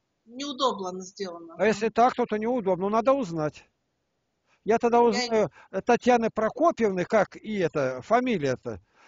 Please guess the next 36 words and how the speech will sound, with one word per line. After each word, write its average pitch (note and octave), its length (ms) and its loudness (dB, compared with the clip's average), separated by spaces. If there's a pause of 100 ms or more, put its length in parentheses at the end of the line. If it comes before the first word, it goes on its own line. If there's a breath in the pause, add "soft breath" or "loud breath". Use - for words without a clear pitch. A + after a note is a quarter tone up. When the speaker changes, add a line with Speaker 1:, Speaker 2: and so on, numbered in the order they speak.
(120 soft breath)
Speaker 2:
И, F3 120 -8
э, B3 180 6
Speaker 1:
Ага. E3+ 260 0
Speaker 2:
вы A3+ 140 -4
тогда, A3+ 260 2
может, G3 320 -2
кого-то A#3 440 2
найдете. G3+ 440 0
А G#3 60 0
через A#3 200 -6
него C4+ 200 2
я B3 100 4
всех A#3+ 300 -2
найду. D3 420 -6 (1160)
Мне G#3+ 240 0
Speaker 1:
Хорошо. A#3+ 100 2
Speaker 2:
очень A3+ 260 -4
охота A3 440 2
поблагодарить, G#3+ 840 0 (320 loud breath)
как G#3+ 260 0
люди B3 260 -4
меня G#3+ 320 0
хранили A3 560 -2
там G#3 280 0
в E3 120 -6
лагере. C3+ 560 0 (540)
Было A3+ 260 0
очень G#3+ 360 -2
трудно, G3+ 500 -4 (260 loud breath)
и F3 300 -2 (140 soft breath)
Господь G3 440 0
меня G#3 220 -2
сохранил, G#3+ 500 -2
я F#3+ 140 4
вышел G3 260 0
живой. B2+ 520 -4